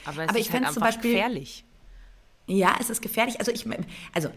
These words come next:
Speaker 2: mir tat das an diesen beiden Fronten leid. Ich fand's in dem Moment so eine Entwürdigung für den Vater,
Speaker 1: Ja.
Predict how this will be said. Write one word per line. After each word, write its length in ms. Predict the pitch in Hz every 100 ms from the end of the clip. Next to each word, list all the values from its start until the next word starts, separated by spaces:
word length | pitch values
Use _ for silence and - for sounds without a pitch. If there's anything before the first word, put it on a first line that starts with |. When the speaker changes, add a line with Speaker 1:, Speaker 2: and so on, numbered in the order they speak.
| -
Speaker 2:
mir 120 | 202 233
tat 200 | 254 247
das 100 | -
an 100 | 202
diesen 200 | 165 180
beiden 240 | 156 202
Fronten 340 | - 190 202
leid. 220 | 180 185 -
Ich 100 | -
fand's 200 | 185 -
in 100 | 180
dem 120 | 180
Moment 240 | 185 175
so 40 | 170
eine 100 | 165
Entwürdigung 480 | 151 147 202 226 226
für 100 | 151
den 120 | 135
Vater, 380 | - 160 226 320
Speaker 1:
Ja. 280 | - 175 190